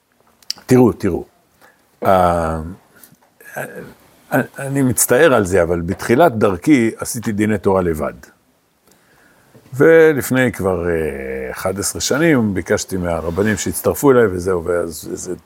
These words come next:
נפלא, בשלושה, לשבת בשלושה,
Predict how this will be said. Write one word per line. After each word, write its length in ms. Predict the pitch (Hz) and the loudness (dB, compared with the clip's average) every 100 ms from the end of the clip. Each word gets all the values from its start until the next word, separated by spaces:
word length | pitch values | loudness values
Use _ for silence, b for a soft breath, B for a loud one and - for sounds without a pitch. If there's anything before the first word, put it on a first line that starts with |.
| 95 | -10
נפלא, 580 | 98 - - 127 135 | -8 -6 2 6 6
בשלושה, 580 | 95 92 - 101 - 143 | 2 -6 -8 -8 -2 0
לשבת 380 | 127 95 151 127 | 0 -2 -4 -4
בשלושה, 680 | 110 95 - 98 - 147 | -6 -10 -10 -10 -2 2